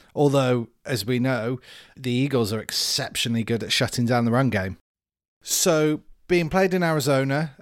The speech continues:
Eagles obviously have the benefit of training at the stadium.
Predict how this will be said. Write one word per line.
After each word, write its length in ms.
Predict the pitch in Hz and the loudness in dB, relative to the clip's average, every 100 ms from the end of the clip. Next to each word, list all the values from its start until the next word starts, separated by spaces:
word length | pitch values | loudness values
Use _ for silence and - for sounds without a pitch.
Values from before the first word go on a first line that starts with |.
| _ | _
Eagles 680 | - 160 151 160 139 131 - - | 0 0 2 2 4 2 -2 -2
obviously 480 | 147 127 127 - 123 | -2 0 -2 -2 -2
have 260 | 110 120 - | -2 -4 -4
the 80 | 127 | -4
benefit 640 | 104 123 123 - 120 - _ | 0 -2 -2 -2 -4 -4 _
of 360 | 120 117 101 - | -2 -2 -4 -12
training 800 | - - 139 123 117 113 113 120 - | -6 -2 2 2 2 0 0 -4 -4
at 220 | 120 117 - | -6 -6 -6
the 100 | 117 | -6
stadium. 720 | - - 120 117 107 117 135 | -4 0 0 0 -4 -4 -6